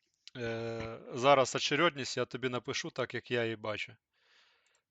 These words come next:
Перша точка Здановської сорок шість дроб один. Далі ти їдеш Здановської,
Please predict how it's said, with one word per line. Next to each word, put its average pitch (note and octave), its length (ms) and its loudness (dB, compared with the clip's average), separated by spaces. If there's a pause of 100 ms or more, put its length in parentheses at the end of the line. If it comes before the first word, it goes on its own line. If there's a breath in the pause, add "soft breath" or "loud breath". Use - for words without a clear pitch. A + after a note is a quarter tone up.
Перша C#3 360 4
точка A#2 480 -4
Здановської A#2+ 640 -4
сорок B2 300 -4
шість B2 260 -2
дроб B2 200 -2
один. D3 360 -6 (1400)
Далі A#2+ 640 0 (1080)
ти B2 180 -10
їдеш A2+ 520 -6 (2000)
Здановської, A#2+ 1300 -2